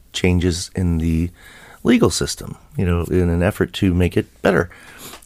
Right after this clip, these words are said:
And I was very, uh, pleased by the fact that there are a lot of progressive minds out there that have, uh, an intention and a desire to improve many of the problems that we've identified over the years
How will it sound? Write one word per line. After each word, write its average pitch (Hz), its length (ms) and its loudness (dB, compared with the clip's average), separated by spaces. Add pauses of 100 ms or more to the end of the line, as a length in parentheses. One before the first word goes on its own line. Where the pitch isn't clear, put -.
And 151 320 4
I 156 60 0
was 151 160 4
very, 180 380 4
uh, 135 400 4
pleased 131 560 0
by 87 100 4
the 85 80 4
fact 85 340 0
that 87 160 -4
there 82 200 2
are 78 420 2 (280)
a - 60 -6
lot 90 160 0
of 90 120 -4
progressive 101 760 -2 (840)
minds 95 480 4
out 80 220 2
there 80 340 0
that 80 380 -2
have, 82 720 -2
uh, 80 340 -6
an 80 100 -4
intention 85 680 -2
and 76 160 -6
a 71 140 -8 (160)
desire 90 580 0 (640)
to 113 160 4
improve 101 580 2
many 101 200 2
of 90 100 0
the 87 60 -4
problems 92 480 0
that 95 80 -2
we've 87 160 -2
identified 85 500 0
over 82 120 0
the 80 120 -6
years 80 500 0